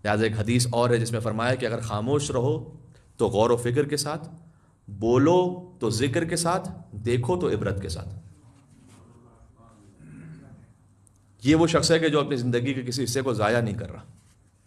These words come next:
ہم؟ خاموش رہو تو فکر کے ساتھ، بولو تو ذکر کے ساتھ۔ ذکر یعنی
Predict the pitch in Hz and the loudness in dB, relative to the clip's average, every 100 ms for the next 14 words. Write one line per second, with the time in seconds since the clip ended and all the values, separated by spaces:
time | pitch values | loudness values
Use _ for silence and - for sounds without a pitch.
0 | - 127 - - - - 110 147 156 131 | -10 -8 -8 -12 -12 -4 0 2 2 2
1 | 143 175 170 - _ - 98 120 151 151 | 0 -2 -8 -20 _ -10 -4 0 0 -2
2 | 147 170 - - - _ _ _ _ 101 | -6 -10 -12 -20 -20 _ _ _ _ -2
3 | 117 143 175 160 127 123 131 160 165 165 | 6 6 6 4 0 0 -2 -2 -4 -6
4 | 170 - - - _ _ _ - 135 180 | -8 -12 -18 -20 _ _ _ -8 -4 -4
5 | 180 139 135 139 | -6 -6 -4 -2